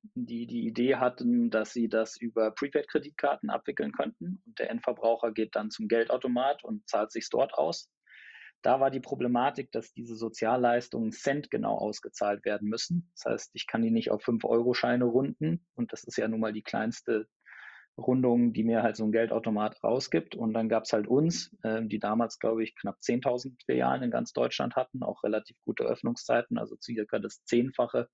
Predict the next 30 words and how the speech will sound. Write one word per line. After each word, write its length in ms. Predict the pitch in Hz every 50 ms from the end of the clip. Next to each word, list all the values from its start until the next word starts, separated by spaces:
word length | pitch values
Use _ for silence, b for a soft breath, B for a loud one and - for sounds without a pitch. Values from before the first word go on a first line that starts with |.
| B B B B B B B _
von 160 | - 113 110 110
dem, 140 | 113 113
was 180 | 110 110 - -
die 80 | 135 -
Post 320 | - 127 123 - - -
hat, 100 | - 117 120 - - -
im 140 | 117 117
Angebot 460 | 123 123 135 127 123 123 131 127 - -
hatte. 340 | 127 - - 135 127 127 _ B B B B B B B B B B B B _ _
Dann 280 | - - 120 123 120 131
haben 120 | 143 139
wir 60 | 135
natürlich 380 | 131 127 123 - - 131 123 117
auch 100 | - 127
eine 140 | 123 123 123
andere 260 | 123 127 123 120 107
Preisinfrastruktur 1200 | - - - - 110 - 147 - - 151 151 - - 151 - - - 156 143 - - - 156 147
im 80 | 143 139
Hintergrund, 680 | 147 156 151 160 151 143 139 156 165 175 170 175 - - _ -
weil 160 | 240 107 110
die 100 | 110 -
Postbank 480 | - - - - - - - 120 120
stellt 280 | - - - 117 113 -
natürlich 420 | 117 113 - 131 120 117 113 -
ihre 180 | 127 120 110 113
gesamten 600 | 113 110 117 117 113 - _ - 120 117 117 120
Mitarbeiter 560 | 117 123 - 117 117 117 117 117 117 - - 113
und 140 | 110 107 -
die 60 | 107
Filialen, 600 | - - 123 117 113 113 117 123 123 131 135